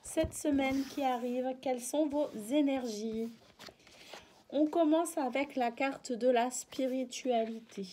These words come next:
Les choses de l'esprit vont être importantes pour vous cette semaine. On a la carte ici de l'espoir.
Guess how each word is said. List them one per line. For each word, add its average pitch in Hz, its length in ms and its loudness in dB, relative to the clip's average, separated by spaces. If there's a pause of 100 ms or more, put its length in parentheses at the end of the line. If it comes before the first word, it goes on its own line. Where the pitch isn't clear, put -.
(140)
Les 226 140 2
choses 302 260 -4
de 277 80 -2
l'esprit 262 460 2
vont 247 140 0
être 240 220 -4 (120)
importantes 262 640 -2
pour 202 180 -6
vous 220 160 -6
cette 277 340 -8
semaine. 180 500 -4 (420)
On 233 220 0
a 285 140 2
la 240 160 2
carte 247 380 -4
ici 247 320 -6
de 226 140 4
l'espoir. 202 1040 -2